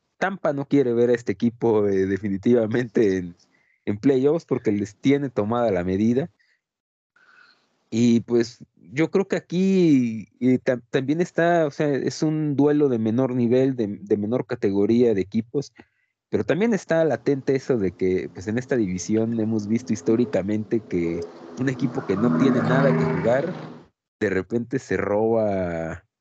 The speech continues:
una victoria por ahí, ¿no? Yo me estaba acordando aquellos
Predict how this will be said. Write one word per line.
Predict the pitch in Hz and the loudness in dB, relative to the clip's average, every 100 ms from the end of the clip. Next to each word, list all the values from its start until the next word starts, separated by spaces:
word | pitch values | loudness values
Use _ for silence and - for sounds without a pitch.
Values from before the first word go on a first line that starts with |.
| _ _ | _ _
una | 107 127 127 | -4 -2 0
victoria | 92 - 120 120 110 | -2 0 2 2 2
por | - 92 | 0 0
ahí, | 95 104 | 2 2
¿no? | 98 107 117 113 | 2 0 0 2
Yo | 123 139 139 | 2 2 0
me | 123 | -2
estaba | 113 135 131 | -6 -2 -2
acordando | - 113 113 120 123 120 104 | -2 0 0 0 0 2 0
aquellos | - 117 123 123 113 | 0 0 2 2 -2